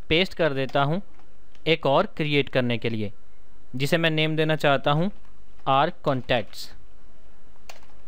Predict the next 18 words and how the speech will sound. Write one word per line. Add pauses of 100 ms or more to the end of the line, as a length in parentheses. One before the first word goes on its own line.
(360)
और
यहाँ
पे (340)
इस
टेक्स्ट
की
जगह
पे (400)
मैं
लिख
देता
हूँ (2250)
मोबाइल
नंबर (2500)
और (520)
फ़ोन
नंबर, (2250)
सेव,